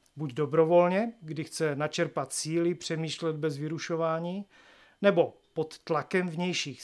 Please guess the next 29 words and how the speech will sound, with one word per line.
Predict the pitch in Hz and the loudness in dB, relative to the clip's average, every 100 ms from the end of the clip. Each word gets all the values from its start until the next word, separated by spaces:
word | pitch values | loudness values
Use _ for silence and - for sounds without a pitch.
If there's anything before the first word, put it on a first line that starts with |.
| - | -4
sil, | 160 175 233 - _ _ - | 0 0 0 -10 _ _ -6
přesto | 175 - 190 | -4 -2 -2
však | 165 135 | -2 -2
vlastním | 139 - 160 131 | -4 -4 -6 -4
rozhodnutím | 139 127 147 143 139 165 170 | -6 -6 -4 -4 -6 -6 -8
v | |
důsledku | 143 139 156 - 160 | -8 -6 -8 -8 -10
třeba | - 147 147 | -10 -6 -4
nějakých | 147 143 131 - - | -4 -6 -10 -14 -12
obav, | 143 143 190 - _ _ _ - - - _ _ - | -6 -4 -4 -6 _ _ _ -20 -20 -20 _ _ -8
a | 156 | 0
nebo | 175 233 | 2 2
zcela | 233 - 220 196 | 0 2 4 4
nedobrovolně | 165 165 170 165 165 165 190 | 2 2 4 4 4 2 0
pod | 170 151 | -4 -8
tlakem | - 165 170 185 | -4 -2 0 -2
vnějších | 160 156 165 - 170 | -2 -4 -4 -4 -4
okolností | 147 147 147 143 147 - 165 156 | -4 -2 -2 -2 -6 -8 -10 -8
kvůli | 139 156 143 | -6 -4 -2
nehodě | 131 139 156 147 151 | -4 -4 -4 -2 -2
nebo | 143 135 | -2 -6
konání | 139 151 151 151 147 | -6 -4 -2 -2 -4
jiných | 143 147 131 - | -4 -4 -6 -12
osob. | 147 - 131 _ _ _ _ _ _ | -16 -14 -18 _ _ _ _ _ _
Což | - 151 | -4 0
je | 165 | 0
vlastně | 156 - - 160 151 | 0 -4 -6 -6 -6
většinou, | 139 147 - 156 156 | -4 -6 -4 -4 -2
eh, | 156 | -2